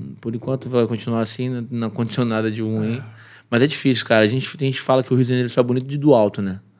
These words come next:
Speaker 2: <laughs>
Speaker 1: Lá do, do Cristo Redentor, né? Você vê aquele
Speaker 2: O do
Speaker 1: aquela,
Speaker 2: avião.
Speaker 1: aquela cidade maravilhosa, mas quando você desce pra Copacabana, por ali, que você vai andar ali, você vê a,
Speaker 2: É sinistro.
Speaker 1: como é,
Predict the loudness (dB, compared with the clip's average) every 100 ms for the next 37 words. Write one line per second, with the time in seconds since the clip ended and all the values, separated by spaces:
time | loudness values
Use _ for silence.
0 | _ 0 0 0 -10 2 4 6 6 6
1 | 2 2 2 2 2 2 0 0 0 -4
2 | -6 -2 4 4 4 -4 0 4 6 6
3 | 6 4 2 -4 -6 2 2 2 0 0
4 | 2 6 8 8 6 -4 -2 0 2 6
5 | 8 8 6 4 4 -2 -2 -4 -4 -2
6 | -2 -4 2 4 4 0 -2 0 0 0
7 | 0 0 0 -4 -2 0 0 0 -12 -20
8 | -20 -20 -20 _ _ -16 -12 -12 0 2
9 | 4 4 6 6 4 2